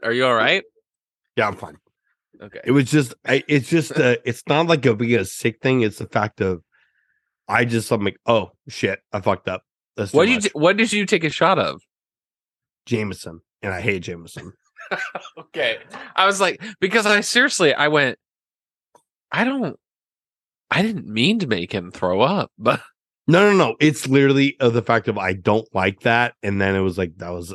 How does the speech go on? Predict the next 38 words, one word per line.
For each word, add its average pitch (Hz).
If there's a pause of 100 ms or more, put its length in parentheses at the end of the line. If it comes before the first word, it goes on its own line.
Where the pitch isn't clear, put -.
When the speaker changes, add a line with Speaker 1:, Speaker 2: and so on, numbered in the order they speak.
Speaker 2:
all 87
right, 82
that's 85
the 82 (240)
Speaker 1:
I 151
guess 147
we, 151
I 131
guess 139
I 143
should 127
have 107
Speaker 2:
You're 107
Speaker 1:
put -
it 113
Speaker 2:
good. -
Speaker 1:
in, 101 (220)
I 107
should 117
have 113
put 107
it 104
in 101
my 95
Google 92
Doc 85
that 85
I 78
was 87
gonna 85
make 82
you 87
take -
a -
shot. -
That's -
on 73
me. 107